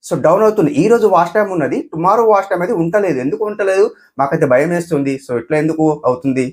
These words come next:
నన్నైతే కామెంట్ చేస్తున్నారు కాబట్టి, so, కంప్లీట్లీ మీ డౌట్ అయితే క్లియర్ చేస్తాను అనమాట. చిన్నగా ఉంటది వీడియో, ఎండ్ వరకు చూడండి, స్కిప్ అయితే చేయకండి. Guys, కంప్లీట్లీ చాలా అనేసి అయితే ఇదే క్వశ్చన్ అండి, కంప్లీట్లీ ఇదే క్వశ్చన్.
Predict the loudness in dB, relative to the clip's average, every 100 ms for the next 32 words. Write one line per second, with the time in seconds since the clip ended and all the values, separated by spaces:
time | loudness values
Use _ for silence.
0 | -6 0 2 2 0 0 2 0 -2 -4
1 | -4 -6 -2 -2 0 -2 -4 -14 -6 -2
2 | 0 0 0 0 0 0 2 2 2 0
3 | -4 -4 0 2 0 -2 -6 -4 -6 -6
4 | _ _ _ -6 -2 2 2 2 2 2
5 | 2 2 -2 _ -2 2 4 4 4 2
6 | 0 -2 -8 -8 -8 -8 -8 -10 -14 _
7 | _ -2 -2 -2 -4 -2 0 -2 -4 -6
8 | -2 0 0 -2 0 0 0 -6 _ -2
9 | 2 2 2 2 2 2 0 -6 -12 _
10 | -4 -2 0 -4 0 0 2 2 0 -4